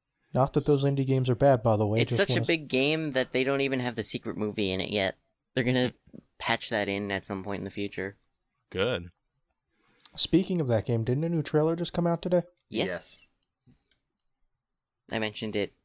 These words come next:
Speaker 2: uh, to Jordan w-, before we started, and he doesn't wanna see it.
Speaker 3: No,
Speaker 4: So some
Speaker 3: I
Speaker 4: of the
Speaker 2: But
Speaker 4: key
Speaker 2: it was
Speaker 4: points
Speaker 2: such a
Speaker 4: in the
Speaker 2: hype
Speaker 4: trailer
Speaker 2: trailer.
Speaker 4: is, uh, this person, uh, named, uh,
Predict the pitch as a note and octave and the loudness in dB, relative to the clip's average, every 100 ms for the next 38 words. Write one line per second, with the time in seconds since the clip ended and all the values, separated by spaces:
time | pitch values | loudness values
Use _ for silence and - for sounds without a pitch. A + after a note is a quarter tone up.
0 | _ - G2 F2+ F#2+ _ _ _ _ A2 | _ -6 -4 -4 -8 _ _ _ _ -6
1 | F#2+ G2 F#2+ F#2+ - G2+ - - G2+ G2+ | -4 -4 -4 -8 -10 -10 -10 -12 -6 -4
2 | F#2+ F#2+ _ - F#2+ - G2 F#2 G2+ - | -2 -4 _ -10 -8 -2 -2 0 -4 -6
3 | - F#2+ F2+ E2+ F2+ F2+ F2+ - - - | -8 -6 -4 -6 -8 -8 -10 -12 -18 -20
4 | _ _ - F#3 A#2 F2+ E2 - - F2+ | _ _ -4 -2 0 -2 -4 -6 -10 -10
5 | _ _ _ _ - - B2 G#2+ - C#3+ | _ _ _ _ -16 -6 -2 0 2 2
6 | D#3 - D3+ D#3 - - F3 D#3 E3+ A2 | 2 0 0 2 2 2 2 2 2 2
7 | G2+ - G#2 G2 G2 F#2+ A2+ - E3 D#3+ | 2 2 2 2 0 0 -2 -2 -2 -2
8 | A#2 G2+ G2+ F#2+ G#2 G#2+ G#2+ G2+ F#2+ G2 | -4 -4 -4 -6 -6 -6 -4 -2 -2 0
9 | G2 D#2+ | -2 -4